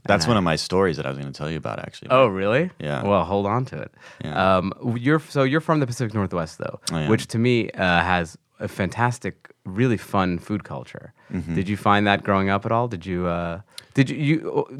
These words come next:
Speaker 2: did you spend time in Seattle?
Speaker 1: Yeah.
Speaker 2: Okay.
Speaker 1: Yeah, and I,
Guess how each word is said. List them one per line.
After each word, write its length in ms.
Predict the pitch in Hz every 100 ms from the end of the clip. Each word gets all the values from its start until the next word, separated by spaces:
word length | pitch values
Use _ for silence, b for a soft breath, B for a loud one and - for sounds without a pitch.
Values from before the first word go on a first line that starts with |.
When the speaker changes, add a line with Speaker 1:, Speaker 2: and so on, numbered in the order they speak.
| 123
Speaker 2:
did 140 | 131
you 60 | 151
spend 160 | 175 165
time 160 | 165
in 60 | 156
Seattle? 460 | 165 156 165 185 - _ _ _ _
Speaker 1:
Yeah. 240 | - 123 80 _ _
Speaker 2:
Okay. 240 | 101 87 -
Speaker 1:
Yeah, 260 | 123 104 73 _
and 360 | 123 117 107 98 -
I, 500 | 101 104 101 98